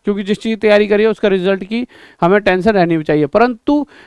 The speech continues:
गाइस देखिए, ग्रुप डी की अगर आप तैयारी करिए, आपका रिजल्ट मतलब कि कभी आज नहीं तो कल आ जाएगा, वो और आना भी चाहिए।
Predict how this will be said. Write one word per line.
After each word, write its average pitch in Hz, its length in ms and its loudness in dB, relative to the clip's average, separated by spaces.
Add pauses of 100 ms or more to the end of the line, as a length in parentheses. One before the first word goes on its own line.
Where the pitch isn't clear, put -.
(120)
गाइस 247 220 4
देखिए, 247 240 4
ग्रुप 196 300 -2
डी 240 120 -2
की 233 60 -2
अगर 233 200 2
आप 226 220 0
तैयारी 214 380 2
करिए, 165 280 2
आपका 160 340 2
रिजल्ट 170 420 0
मतलब 165 280 0
कि 180 140 -4
कभी 175 300 0
आज 160 220 4
नहीं 160 100 -8
तो 175 100 -6
कल 151 180 0
आ 131 80 2
जाएगा, 117 200 -4
वो 156 120 0
और 170 80 0
आना 143 280 0
भी 135 80 -2
चाहिए। 147 260 -2